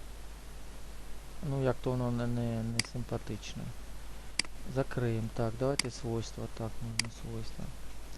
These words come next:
Тут я прибирав. От є перемінна ширина, висота. Давайте ширину галочку поставимо. Закрить. F шесть. Нажимаю. Запускаємо. Дивіться, в сторону я веду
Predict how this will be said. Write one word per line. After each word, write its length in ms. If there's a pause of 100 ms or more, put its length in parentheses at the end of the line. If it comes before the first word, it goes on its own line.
(760)
Тут 200
я 100
прибирав. 540
От 140
є 100
перемінна 580
ширина, 640
висота. 560
Давайте 760 (300)
ширину 560 (1500)
галочку 420
поставимо. 560 (420)
Закрить. 400 (600)
F 160
шесть. 520 (760)
Нажимаю. 640 (1500)
Запускаємо. 520
Дивіться, 260
в 40
сторону 480
я 140
веду 400